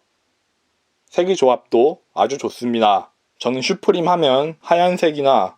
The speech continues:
회색 옷에 빨간 박스 로고를 달아놓은 것이 생각납니다. 다른 분들도 마찬가지일 것이라고 생각합니다. 슈프림에서 가장 대표적이고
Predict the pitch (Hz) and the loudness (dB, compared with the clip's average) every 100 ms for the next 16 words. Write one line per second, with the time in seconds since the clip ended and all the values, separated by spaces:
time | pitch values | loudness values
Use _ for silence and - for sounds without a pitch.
0 | _ 170 175 190 147 123 123 185 - 160 | _ -2 0 2 2 4 2 0 0 2
1 | 180 185 175 104 - 151 147 139 143 135 | 4 2 0 -6 -4 0 2 4 2 2
2 | 113 123 127 127 120 113 160 135 101 151 | 2 2 0 -4 -2 0 2 0 0 -6
3 | 151 143 107 101 95 90 - _ - 127 | -4 -4 -4 0 0 0 -4 _ -2 0
4 | 143 156 160 160 151 110 - 147 143 139 | 0 -4 -2 0 4 2 0 -2 0 0
5 | 123 127 120 117 117 131 143 127 107 104 | -2 -2 0 0 0 -2 -6 -4 -2 0
6 | 107 - _ _ _ - 165 - 196 175 | 0 -2 _ _ _ -12 -6 -2 0 0
7 | 151 127 123 143 - 120 131 117 - 135 | 0 2 2 0 -2 -2 0 -2 -2 0
8 | 131 117 123 143 107 - | 0 -2 0 2 2 -2